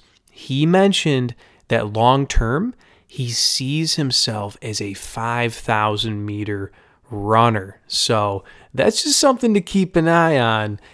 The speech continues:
As the runner-up from the mile indoor last year,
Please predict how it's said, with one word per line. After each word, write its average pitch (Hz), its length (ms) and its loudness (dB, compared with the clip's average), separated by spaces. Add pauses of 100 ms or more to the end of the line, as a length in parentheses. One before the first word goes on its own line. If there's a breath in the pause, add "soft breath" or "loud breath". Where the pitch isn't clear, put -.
(180 soft breath)
As 160 300 2
the 165 120 2
runner-up 156 600 4
from 139 180 2
the 131 60 2
mile 127 480 4
indoor 127 460 2
last 120 480 0
year, 120 320 2